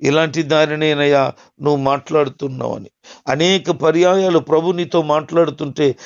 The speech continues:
ఎన్నిసార్లు పశ్చాత్తాపడ్డావు? ఎన్నిసార్లు ఆ చాండాలాన్ని వదిలేశావు? ఎన్నిసార్లు పాపపు క్రియలకు దూరంగా ఉన్నావు? వినుట మట్టుకు వింటూ గ్రహించలేని అజ్ఞానిగా బ్రతుకుతున్నావు అంతే.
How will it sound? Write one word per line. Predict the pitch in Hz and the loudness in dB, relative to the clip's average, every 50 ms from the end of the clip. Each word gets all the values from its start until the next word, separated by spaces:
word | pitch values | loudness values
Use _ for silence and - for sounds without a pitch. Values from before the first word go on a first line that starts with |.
| - - _ - | -20 -12 _ -2
ఎన్నిసార్లు | 143 147 170 185 175 - 196 196 196 180 175 175 | -2 -2 -2 -2 -4 0 0 2 2 2 0 -2
పశ్చాత్తాపడ్డావు? | 170 185 175 - - 175 139 127 - 175 160 120 147 143 127 117 113 110 117 160 143 - - - _ _ _ _ _ _ _ - - - - | -2 -2 -2 -2 -2 -6 -8 -6 -6 -6 -4 -4 -4 -4 -2 0 -2 -2 -2 -2 -6 -8 -8 -12 _ _ _ _ _ _ _ -20 -20 -8 -4
ఎన్నిసార్లు | - 165 170 190 208 196 - 196 190 190 180 | -2 -2 0 -2 -2 0 2 2 4 4 4
ఆ | 175 - - - - 151 | 2 0 -2 -6 -6 -4
చాండాలాన్ని | 143 156 170 170 180 180 180 180 185 180 170 165 | -2 -2 0 2 2 2 4 4 2 0 0 -2
వదిలేశావు? | 156 156 151 151 147 123 - - 127 131 - 151 - - _ _ - - - _ - | -4 -4 -4 -4 -4 -4 -4 -4 -2 -2 -2 -4 -6 -10 _ _ -20 -20 -18 _ -4
ఎన్నిసార్లు | 143 160 180 196 - - 202 196 180 175 | -4 -2 -2 -2 0 2 2 2 2 0
పాపపు | 170 - 151 151 165 160 - - 175 160 | -2 0 0 -2 -2 0 0 -2 -2 -2
క్రియలకు | 175 135 - 180 165 180 185 175 175 175 165 - - - 165 143 147 - - - _ 131 | -2 -6 -6 -4 -2 0 0 2 2 0 0 0 -2 -2 -2 -2 -4 -6 -16 -20 _ -14
దూరంగా | 113 110 139 156 180 208 214 214 220 233 233 | -4 0 2 4 4 4 4 4 2 2 2
ఉన్నావు? | 233 240 226 226 233 220 196 160 127 - _ _ _ _ _ _ _ _ _ _ _ _ _ _ _ _ _ _ _ _ _ _ _ _ _ _ _ _ _ _ - - _ - | 2 2 2 2 2 2 2 0 -4 -8 _ _ _ _ _ _ _ _ _ _ _ _ _ _ _ _ _ _ _ _ _ _ _ _ _ _ _ _ _ _ -20 -20 _ -2
వినుట | 131 143 160 165 160 135 175 | 0 0 2 0 0 0 0
మట్టుకు | 165 160 180 175 - 147 151 170 | 2 2 2 0 0 -4 -6 -2
వింటూ | 156 160 175 170 170 185 175 | 0 0 0 0 2 0 0
గ్రహించలేని | 160 147 175 175 175 185 175 - - 180 175 180 180 180 180 170 139 - - - - - | 2 2 2 2 2 0 -2 -4 -2 0 2 4 2 2 2 -4 -10 -12 -16 -16 -6 -2
అజ్ఞానిగా | 127 147 147 135 135 156 185 196 214 214 226 226 226 226 | -2 -2 -2 -2 -2 0 0 2 2 2 2 2 2 2
బ్రతుకుతున్నావు | 202 208 202 185 160 170 175 127 175 165 151 147 139 127 | 2 4 2 2 0 -2 -8 -6 -6 -4 -2 -2 -2 -2
అంతే. | 120 113 101 - - - - | -2 -6 -8 -12 -14 -14 -14